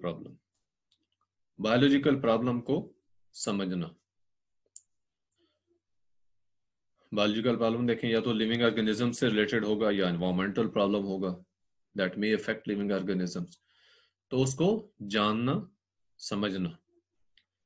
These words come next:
उसके बाद है ऑब्जर्वेशंस, ऑब्जर्वेशंस करना। फिर हाइपोथेसिस फॉर्मुलेशन, कोई हाप-, हाइपोथेसिस जो है वो पेश करना। फिर डिडक्शंस हैं।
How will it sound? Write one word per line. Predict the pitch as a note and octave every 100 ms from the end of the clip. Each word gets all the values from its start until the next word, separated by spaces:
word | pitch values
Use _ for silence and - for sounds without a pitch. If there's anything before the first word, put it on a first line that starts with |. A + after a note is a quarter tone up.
| _ _ _ _ _ _
उसके | D3+ - E3
बाद | C#3 C3+
है | C#3+
ऑब्जर्वेशंस, | A2 A2 A2 G2+ A2+ - F2 - - _ _ _ _ _ _ _ _ _ G#2+
ऑब्जर्वेशंस | G#2 A2 G2+ G2 - G2
करना। | - F2+ E2 - _ _ _ _ _ _ _ _ -
फिर | B2+
हाइपोथेसिस | C#3 C#3+ C#3+ D3 D3 - E3+ E3
फॉर्मुलेशन, | D3 A#2+ A2+ A2+ G#2 G2 A2 E2+ - _ -
कोई | A2
हाप-, | A2+ A2+ - -
हाइपोथेसिस | G#2+ A2 - G#2 - C3 G#2+
जो | G2+
है | G2+ F3 - _ _ A2
वो | A#2
पेश | - G2 -
करना। | - E2+ E2 - _ _ _ _ _ -
फिर | D#3+
डिडक्शंस | B2 A#2+ B2 B2 - C#3+ G#2+
हैं। | E2+ E2